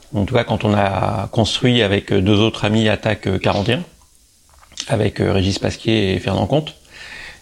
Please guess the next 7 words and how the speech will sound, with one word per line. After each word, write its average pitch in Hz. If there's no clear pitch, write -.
Et, 113
euh, 107
la 104
construction 123
de, 107
d'Attac, 104
euh, 98